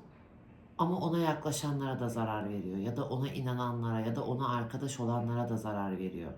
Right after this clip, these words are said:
Sen bunun kim olduğunu biliyorsun civarında. Uzak durmanda fayda var arkadaşım. Elinde ateşle geziyor. Hatta uzak dur,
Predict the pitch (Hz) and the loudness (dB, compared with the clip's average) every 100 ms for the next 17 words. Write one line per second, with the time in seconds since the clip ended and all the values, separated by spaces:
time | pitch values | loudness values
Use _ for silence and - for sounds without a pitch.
0 | - - - - 147 139 135 127 113 139 | -14 -20 -20 -4 0 0 0 -4 -4 -4
1 | 127 113 117 127 107 110 107 - 185 - | -2 -2 -2 -2 0 0 -2 -6 -12 -14
2 | - - - - - 113 113 110 101 98 | -20 -20 -20 -20 -8 -2 0 0 0 -2
3 | 95 - - - - - - - - - | -4 -6 -10 -20 -20 -20 -20 -20 -20 -20
4 | - - - - - - - - - - | -20 -20 -20 -20 -20 -20 -20 -20 -20 -20
5 | - - - - - - - - - - | -20 -20 -20 -20 -20 -20 -20 -20 -20 -20
6 | - - - - - - - - - - | -20 -20 -20 -20 -20 -20 -20 -20 -20 -20
7 | - - - - - - - - - 131 | -20 -20 -20 -20 -20 -20 -20 -14 -8 -2
8 | 156 - 127 117 120 120 120 120 117 113 | -2 -2 -4 0 0 0 -2 -2 0 2
9 | 110 110 104 101 101 - - - - - | 0 0 -2 -4 -6 -6 -10 -14 -18 -20
10 | - - - - - - - - - 113 | -20 -20 -20 -20 -20 -20 -20 -16 -4 0
11 | 123 127 113 120 113 104 98 95 - 92 | 0 0 -2 -4 -4 -4 -2 -2 -4 -6
12 | - 143 - 117 95 - - - - - | -2 -4 -2 -2 -2 -6 -18 -20 -20 -20
13 | - 135 123 170 185 - 165 - | -8 -4 0 0 0 0 -2 -2